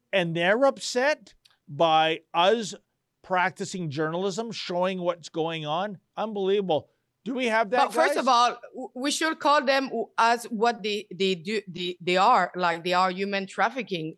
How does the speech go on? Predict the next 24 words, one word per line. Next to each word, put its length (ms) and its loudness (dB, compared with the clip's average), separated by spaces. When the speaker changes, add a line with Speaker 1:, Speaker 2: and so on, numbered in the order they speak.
Speaker 2:
uh, 60 -14
completely. 680 -6
They 220 0
are 260 4
bringing 400 -4
people 640 -6
to 120 -6
cross 380 0
illegally 540 0
another 400 -2
province, 880 -4
uh, 200 0
province, 460 -6
another 380 -4
country. 480 -6
Um, 540 0
and 360 0
we 220 -4
know 240 2
that 420 0
it's 760 -4
by 300 0
the 140 2
law, 500 2